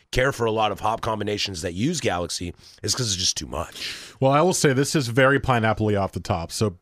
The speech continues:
Speaker 2: be warned. Um, but there's a lot of fruit flavors behind it. It's the first flavor you'll taste is pineapple, and then it kinda washes into other fruits afterwards.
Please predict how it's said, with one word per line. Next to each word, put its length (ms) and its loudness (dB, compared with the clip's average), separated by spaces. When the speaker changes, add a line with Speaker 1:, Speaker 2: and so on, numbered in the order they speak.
Speaker 2:
be 120 4
warned. 460 2
Um, 380 2
but 100 0
there's 160 2
a 100 2
lot 360 6
of 80 0
fruit 240 2
flavors 340 4
behind 460 2
it. 100 0
It's 140 -4
the 80 -6
first 340 2
flavor 240 2
you'll 140 2
taste 280 -2
is 60 -6
pineapple, 600 0
and 140 2
then 80 2
it 80 2
kinda 200 4
washes 480 2
into 240 -2
other 200 0
fruits 300 0
afterwards. 600 0